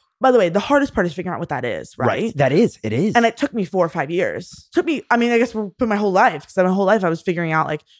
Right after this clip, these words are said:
Speaker 1: "This music thing is in me. What is it? Question
Speaker 2: Yeah.
Speaker 1: mark.
Speaker 2: Yeah.
Speaker 1: Why do I care about this five hundred million times more than all my friends and all my family?"
Speaker 2: Yeah.
Speaker 1: And it's because it was something in me. So I think it's, like, taking the time to, like,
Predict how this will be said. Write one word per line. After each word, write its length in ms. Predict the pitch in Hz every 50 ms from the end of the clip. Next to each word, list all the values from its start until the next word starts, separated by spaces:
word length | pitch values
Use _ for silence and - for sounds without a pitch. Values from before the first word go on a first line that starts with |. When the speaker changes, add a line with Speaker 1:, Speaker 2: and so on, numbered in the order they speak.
| _ _ -
Speaker 1:
"This 260 | 170 175 208 196 -
music 340 | 185 190 202 214 190 185 -
thing 160 | - 196 175
is 160 | 170 165 - _ -
in 200 | 196 190 190 190
me. 180 | 185 175 170 160
What 280 | 156 160 175 185 175
is 240 | 185 190 196 147 -
it? 300 | 165 151 156 151 - -
Question 340 | - 202 175 190 180 170 170
Speaker 2:
Yeah. 60 | 170
Speaker 1:
mark. 280 | 165 156 151 156 - - _ _ - - - _ -
Speaker 2:
Yeah. 180 | 92 90 90
Speaker 1:
Why 240 | 190 202 175 180 185
do 160 | 180 185 180
I 140 | 175 170 170
care 240 | 170 - - 190 180
about 220 | 180 170 151 135
this 200 | - 175 175 - - _ _ _ _ _ _ _ _ _ _ _ _
five 280 | - 214 - 185 185 160
hundred 240 | 165 190 185 185 180
million 180 | 180 175 175 170
times 220 | 175 185 180 170
more 180 | 185 180 175 170
than 120 | 170 170
all 80 | 160 160
my 120 | 156 156
friends 360 | 160 - 180 165 160 156 156
and 80 | 156 160
all 60 | 156
my 120 | 147 143
family?" 500 | 151 - 165 151 127 - - - - - - -
Speaker 2:
Yeah. 300 | 92 85 85 85 87 - - -
Speaker 1:
And 100 | 208 208
it's 120 | 196 -
because 360 | - 175 - - 196 180 160
it 120 | 170 - -
was 120 | 175 165
something 320 | - 180 175 147 165 165
in 160 | 196 233 226 208
me. 220 | 185 160 160 165
So 140 | - 175 175
I 60 | 196
think 120 | 220 240
it's, 80 | 240 -
like, 160 | 226 196 - - _ _ _ _ _ _ _ _ _
taking 260 | - - - - 370
the 60 | 381 -
time 300 | - - 202 196 214 202
to, 80 | 240
like, 140 | 214 185